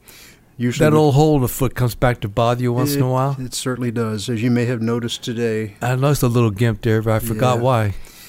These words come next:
Speaker 1: And standing, uh, gets to be a problem after a while. So anyway, you know, I get a
Speaker 2: Absolutely.
Speaker 1: check for it every month.
Speaker 2: There you go.
Speaker 1: Yeah.
Speaker 2: Well, um, looks like we're at that point.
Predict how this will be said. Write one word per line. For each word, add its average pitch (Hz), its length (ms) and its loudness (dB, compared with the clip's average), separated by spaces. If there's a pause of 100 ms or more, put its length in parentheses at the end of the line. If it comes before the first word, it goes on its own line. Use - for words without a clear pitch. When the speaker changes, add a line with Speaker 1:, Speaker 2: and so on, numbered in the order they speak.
(180)
Speaker 1:
And 101 180 -8
standing, 143 680 2 (340)
uh, 110 340 -12 (320)
gets 123 240 -4
to 127 60 -12
be 123 120 -4
a 110 40 -4
problem 117 440 -6
after 110 340 -10
a 107 60 -8
while. 110 340 -8 (880)
So 247 220 -2
anyway, 117 420 2 (180)
you 165 120 -2
know, 127 180 -2 (480)
I - 80 -4
get 170 140 4
a - 20 4
Speaker 2:
Absolutely. 135 140 0
Speaker 1:
check 143 200 2
for 123 200 -6
it 110 60 -4
every 110 180 -4
month. 110 280 -4 (120)
Speaker 2:
There 120 160 4
you 110 80 2
go. 110 340 2
Speaker 1:
Yeah. 117 260 -8 (800)
Speaker 2:
Well, 147 400 4
um, 123 480 2 (340)
looks - 200 2
like 143 100 4
we're 139 200 4
at 139 140 4
that - 220 2
point. 147 480 2